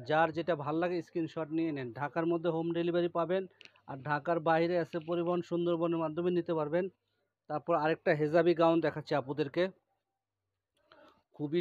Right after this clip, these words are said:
demandable একটা design হেজাবি gown। ফ্যাব্রিক্সটা হলো diamond জর্জেট, প্রচুর পরিমাণ ঘের হবে। দেখেন আপুরা, সাথে কিন্তু extra belt আছে কিন্তু এটার সাথে, এটার সাথে কোমরে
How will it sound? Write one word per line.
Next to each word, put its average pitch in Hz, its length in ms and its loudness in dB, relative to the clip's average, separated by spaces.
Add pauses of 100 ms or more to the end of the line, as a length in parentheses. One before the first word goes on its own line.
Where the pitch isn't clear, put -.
(120)
demandable 165 600 4
একটা 160 140 -6 (120)
design 151 320 4 (280)
হেজাবি 156 400 0 (100)
gown। 156 200 6 (720)
ফ্যাব্রিক্সটা 160 500 -2
হলো 170 120 2 (140)
diamond 156 440 0
জর্জেট, 135 360 -2
প্রচুর 175 340 0 (160)
পরিমাণ 165 300 0 (140)
ঘের 151 220 -2
হবে। 139 200 -6
দেখেন 165 260 -6
আপুরা, 170 240 0 (960)
সাথে 156 340 -4
কিন্তু 170 180 0 (100)
extra 165 280 -2 (120)
belt 165 280 4
আছে 156 180 -2
কিন্তু 147 200 -4
এটার 147 180 -4
সাথে, 175 200 -4 (1040)
এটার 143 180 -8
সাথে 156 140 -4 (200)
কোমরে 165 280 4